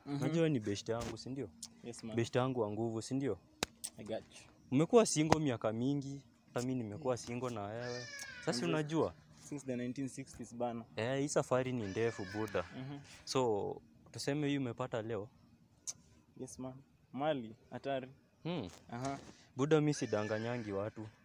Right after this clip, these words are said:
Speaker 2: Mi nakwambia tu kweli. Huyu dema ameuma nje.
Speaker 1: Yo. Ati?
Speaker 2: Buda, mi sidanganyangi watu. Nakwambia tu kweli. Unaona huyu? Huyu ameuma nje. Kitu ya kwanza, shepu imejificha kwenye dera. Unasikianga hiyo?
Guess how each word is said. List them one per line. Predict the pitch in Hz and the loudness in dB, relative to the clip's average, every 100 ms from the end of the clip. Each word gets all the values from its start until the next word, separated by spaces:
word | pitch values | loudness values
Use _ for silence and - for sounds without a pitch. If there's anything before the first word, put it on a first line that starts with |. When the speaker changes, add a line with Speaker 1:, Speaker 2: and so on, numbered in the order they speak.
| - | -4
Speaker 2:
Mi | 147 | -2
nakwambia | 156 120 104 110 107 | 0 0 -2 -2 -4
tu | 104 98 | -6 -8
kweli. | 95 95 90 - - - _ - - - - _ _ | -6 -6 -8 -16 -20 -20 _ -20 -20 -20 -20 _ _
Huyu | 139 135 | 0 4
dema | 127 131 | 4 4
ameuma | 123 101 110 101 | 2 0 -2 -4
nje. | 95 92 87 - _ _ _ - - _ _ - - - - - _ - | -6 -6 -10 -14 _ _ _ -20 -20 _ _ -20 -20 -20 -20 -20 _ -10
Speaker 1:
Yo. | 131 156 135 - - - - - - - - - - | -2 0 0 -6 -20 -20 -20 -20 -20 -18 -18 -18 -8
Ati? | 147 247 359 _ - | -6 -4 -6 _ 0
Speaker 2:
Buda, | 135 202 226 | 4 6 8
mi | 240 | 6
sidanganyangi | - 156 151 151 156 165 175 139 | 6 8 8 8 4 2 0 2
watu. | 123 139 143 | 2 2 0
Nakwambia | 139 165 185 196 185 | -2 4 4 6 4
tu | 143 147 | 4 0
kweli. | 131 131 120 | 2 0 0
Unaona | 113 151 214 196 | 0 0 2 0
huyu? | 214 131 101 - - - - _ _ _ _ | 0 0 -4 -10 -20 -20 -20 _ _ _ _
Huyu | 139 175 254 | 0 2 2
ameuma | 180 143 160 135 | 2 2 0 0
nje. | 135 123 117 | 0 -2 -4
Kitu | - 139 | -2 0
ya | 147 | 0
kwanza, | 165 175 175 156 | 0 0 2 2
shepu | - 151 160 | 2 0 0
imejificha | 147 113 113 131 135 | 0 -2 -6 -6 -6
kwenye | 131 120 107 104 | -4 -6 -6 -4
dera. | 123 131 117 | -2 0 -2
Unasikianga | 117 131 - 165 165 143 | -4 -8 -4 -2 -2 -2
hiyo? | 131 98 | -2 -4